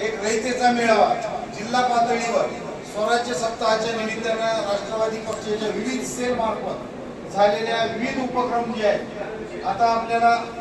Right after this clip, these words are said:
जे जे काही सेल आहेत, संविधान बचावचा असेल, ओबीसीचा आहे, अनेक आपले जे सेल आहेत, महिलांचा सेल आहे, बेरोजगार सेल आहे, या सगळ्या सेलचं आपण काय केलं? आपल्याला एक अशी विनंती आहे की आपल्याकडे जे काही सुशिक्षित बेकार आहे,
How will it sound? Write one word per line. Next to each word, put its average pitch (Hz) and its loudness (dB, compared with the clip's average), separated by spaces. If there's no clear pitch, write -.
जे 233 -4
जे 254 -2
काही 240 0
सेल 233 0
आहेत, 214 0
संविधान 190 0
बचावचा 202 2
असेल, 202 0
ओबीसीचा 202 -4
आहे, 208 2
अनेक 262 -2
आपले 220 -4
जे 208 -6
सेल 220 -2
आहेत, 208 -2
महिलांचा 202 -4
सेल - -6
आहे, 214 -2
बेरोजगार 208 2
सेल 208 0
आहे, 208 0
या 220 2
सगळ्या 202 0
सेलचं 208 0
आपण 220 -4
काय 240 6
केलं? 214 0
आपल्याला 233 2
एक 240 2
अशी 233 0
विनंती 240 -2
आहे 233 4
की 233 -4
आपल्याकडे 240 2
जे 254 -6
काही 247 -2
सुशिक्षित 247 -4
बेकार 233 2
आहे, 180 0